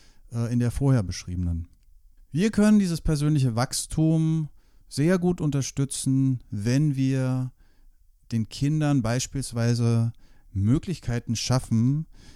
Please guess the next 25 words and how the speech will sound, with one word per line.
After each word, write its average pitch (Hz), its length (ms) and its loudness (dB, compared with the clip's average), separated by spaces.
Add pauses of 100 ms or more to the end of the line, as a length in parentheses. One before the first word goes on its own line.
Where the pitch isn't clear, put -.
(180)
wo 120 160 2
die 127 240 2
wirklich 160 720 -2
intensive 156 1200 0
Erfahrungen 139 680 -2
machen. 87 380 -10 (580)
Und 113 80 -2
da 120 40 2
geht's 143 200 0
auch 139 100 0
darum, 131 480 2
nass 123 380 2
und 127 200 -2
dreckig 135 360 -6
zu 170 180 -6
werden, 165 460 -2
sich - 180 -8
zu - 100 -10
verlaufen, 131 680 -2
Fehler 147 380 -4
zu - 140 -10
machen 127 320 -4
oder 107 180 -4
zu - 140 -14
frieren, 147 600 -2